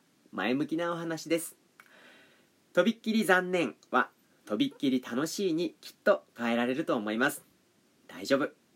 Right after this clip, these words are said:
パパとタイガのとびっきりキャンプ。この本を翻訳していたのは二千十九年夏。こんなにキャンプが流行るとは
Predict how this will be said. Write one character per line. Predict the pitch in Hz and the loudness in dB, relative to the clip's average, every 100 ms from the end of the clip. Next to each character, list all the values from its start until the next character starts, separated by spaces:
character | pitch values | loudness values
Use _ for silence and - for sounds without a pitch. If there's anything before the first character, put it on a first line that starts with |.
| _ _ _ _ _ _ _ _ _ | _ _ _ _ _ _ _ _ _
パ | 190 | 2
パ | 156 | 2
と | - 98 | -2 -4
タ | 143 | 0
イ | 135 | 0
ガ | 104 | -2
の | 95 | -6
と | 110 | 0
び | 160 | 0
っ | - | 2
き | 190 | 2
り | 185 | 2
キ | 185 | 2
ャ | |
ン | 170 | -4
プ。 | - 180 - _ _ _ _ _ _ | 0 0 0 _ _ _ _ _ _
こ | 185 | 2
の | 202 | 4
本 | 226 254 226 | 6 6 6
を | 196 175 | 6 4
翻 | 175 190 | 4 4
訳 | 190 - | 4 0
し | 151 | -4
て | 160 | -2
い | |
た | 190 170 | -2 0
の | 143 | 2
は | 143 - | 2 2
二 | 107 | -2
千 | 117 165 139 | 2 2 2
十 | - 117 139 | 0 2 2
九 | - 170 | 0 -2
年 | 139 87 80 | 0 -4 -6
夏。 | 82 - - 160 - _ _ _ _ _ | -10 -12 -4 -4 -4 _ _ _ _ _
こ | - 127 | -4 -2
ん | 147 | 0
な | 139 | 0
に | 139 139 131 | 0 0 0
キ | 156 | 0
ャ | |
ン | 156 | 2
プ | 123 | 2
が | 107 | 2
流 | 117 | 4
行 | 120 | 2
る | 123 | 2
と | 113 | 2
は | 131 - | 2 2